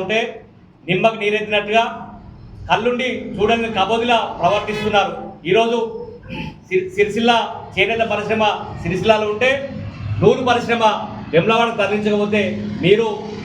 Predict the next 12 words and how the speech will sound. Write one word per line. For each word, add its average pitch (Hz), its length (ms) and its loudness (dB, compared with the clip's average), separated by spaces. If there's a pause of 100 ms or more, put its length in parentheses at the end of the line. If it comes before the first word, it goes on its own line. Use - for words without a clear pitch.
(160)
సైలెంట్గా 240 520 2 (240)
ఉన్నటువంటి 214 440 4
పరిస్థితి. 202 380 0 (380)
ఈరోజు 233 300 4 (360)
ఇక్కడ 214 220 4
ఉన్నటువంటి 240 460 0 (180)
ముస్తాబాద్ 233 480 0
సంబంధించినటువంటి 226 760 0 (360)
మద్దికుంట 220 380 2 (100)
డబుల్ 214 240 2
రోడ్ 220 180 2
ఏదైతే 214 220 -2